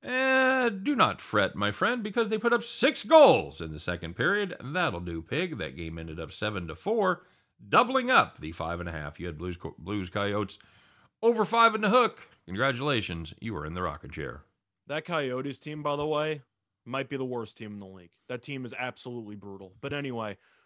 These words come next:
Speaker 2: looking at the last one, if you had the baseball game and you had the Red Sox on the money line at around minus one twenty-five or so, you didn't really have to sweat too long because the Red Sox, shocker,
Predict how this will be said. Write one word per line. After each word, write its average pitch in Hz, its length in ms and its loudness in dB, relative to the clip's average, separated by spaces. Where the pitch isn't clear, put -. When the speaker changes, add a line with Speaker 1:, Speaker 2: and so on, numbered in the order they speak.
Speaker 2:
looking 175 240 -2
at 170 100 -2
the 160 80 -4
last 151 320 -2
one, 151 140 -8
if 123 80 -10
you 156 60 -4
had 147 60 -6
the 131 60 -8
baseball 139 380 -4
game 117 240 -8
and 117 40 -8
you 120 60 -4
had 117 100 -8
the 110 60 -8
Red 127 220 -6
Sox 131 280 -8
on 123 160 -8
the 113 60 -10
money 135 220 -4
line 131 320 -4
at 151 80 -4
around 185 280 -2
minus 143 280 -4
one 135 140 -8
twenty-five 117 480 -8
or 123 60 -10
so, 139 300 -6
you 220 560 -4
didn't 180 160 -2
really 214 140 0
have 208 100 -2
to 180 80 -12
sweat 190 300 -8
too 185 160 -8
long 180 260 -2
because 127 320 -6
the 127 80 -6
Red 160 220 -2
Sox, 127 380 -4
shocker, 175 580 -2